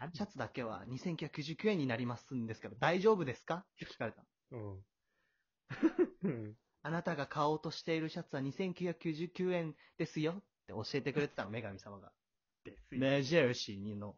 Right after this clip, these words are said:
Speaker 1: ね。
Speaker 2: うん。
Speaker 1: 女神さんがおし-、俺に言うわけよ。
Speaker 2: うん。
Speaker 1: で、俺的には、
Speaker 2: うん。
Speaker 1: 二千九百九十九円だったら買わないかもなっていう感じだったんだけど。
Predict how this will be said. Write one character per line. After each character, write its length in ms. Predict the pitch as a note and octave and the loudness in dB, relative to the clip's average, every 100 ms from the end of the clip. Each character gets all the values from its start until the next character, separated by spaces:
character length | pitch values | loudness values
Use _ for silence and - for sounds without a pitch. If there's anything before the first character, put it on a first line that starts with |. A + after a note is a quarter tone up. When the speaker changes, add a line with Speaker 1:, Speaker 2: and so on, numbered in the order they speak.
| - | -6
Speaker 1:
ね。 180 | A#3 D4+ - - | -4 -4 -8 -8
Speaker 2:
う 40 | - | -2
ん。 400 | C#3 A#2+ G#2+ A#2 _ - | 0 0 -2 -8 _ 0
Speaker 1:
女 120 | D3+ | 4
神 220 | C#3+ A#2 | 4 2
さ 120 | A#2+ | -6
ん 40 | A2+ | -6
が 100 | G#2+ | -6
お 60 | |
し-、 200 | - C#3 | -6 0
俺 160 | C#3 D#3+ | 2 2
に 100 | D3+ | 2
言 80 | E3+ | 0
う 20 | |
わ 100 | F3+ | 0
け 80 | - | -4
よ。 60 | _ _ - | _ _ -8
Speaker 2:
う 60 | G#2+ | -6
ん。 300 | G2 F#2 G2+ _ _ _ _ _ - | -4 -8 -14 _ _ _ _ _ -4
Speaker 1:
で、 80 | - | 4
俺 200 | F#3+ G#3+ | 8 8
的 300 | - A#3 A#3 | 8 0 2
に 140 | A3 B2+ | 0 2
は、 260 | B2 - _ A2 | 0 -2 _ -14
Speaker 2:
う 40 | |
ん。 80 | G#2 F#2 G3+ | -10 -2 4
Speaker 1:
二 120 | A#3 | 4
千 160 | - D#5+ G5+ G5+ | 4 2 2 0
九 80 | - | 0
百 520 | C#5+ C5+ B4 - - | 2 4 4 2 0
九 80 | C#4+ | 0
十 160 | C#4 C#4+ | 2 2
九 140 | C#4 | 6
円 140 | C4 A3+ | 6 6
だ 80 | |
っ 100 | - | 2
た 100 | - | 2
ら 100 | B3+ | 0
買 200 | G3+ G3+ | 2 2
わ 120 | G#3+ A#3 | 2 6
な 160 | B3+ | 6
い 80 | C4 | 8
か 140 | B3+ | 10
も 120 | G#3 G3 | 10 8
な 220 | A3 A#3+ | 8 6
っ 60 | - - - _ _ _ - | 2 -20 -20 _ _ _ 4
て 100 | D3+ | 4
い 40 | |
う 60 | - | 6
感 180 | E3 | 4
じ 80 | D3 | 4
だ 60 | F3 | 2
っ 120 | E3 | 2
た 100 | B2 | 0
ん 40 | |
だ 100 | F#2+ | -2
け 80 | F2+ | -8
ど。 200 | F#2 E2 | -12 -14